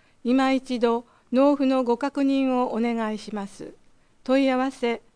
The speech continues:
税務課。税務署からのお知らせ。問い合わせ、泉佐野税務署。電話、四六二の三四七一。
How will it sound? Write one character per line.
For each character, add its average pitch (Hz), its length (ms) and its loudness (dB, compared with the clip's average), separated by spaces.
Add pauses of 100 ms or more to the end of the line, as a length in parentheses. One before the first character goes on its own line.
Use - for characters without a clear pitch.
税 233 260 -2
務 226 160 -2
課。 202 300 -8 (1200)
税 269 180 2
務 302 140 2
署 285 160 -4
か 285 140 -4
ら 240 100 -2
の 208 140 -6
お 190 80 -8
知 208 160 -6
ら 208 120 -6
せ。 - 280 -8 (480)
問 262 220 2
い 269 60 2
合 254 80 0
わ 254 120 -2
せ、 226 300 -6 (320)
泉 277 400 0
佐 277 180 -2
野 226 160 -2
税 226 200 -2
務 226 160 -2
署。 - 340 -8 (480)
電 262 340 0
話、 247 220 0 (440)
四 294 260 4
六 294 280 -2
二 269 160 0
の 208 320 -4
三 285 380 0
四 247 280 -2
七 214 240 -4
一。 - 420 -10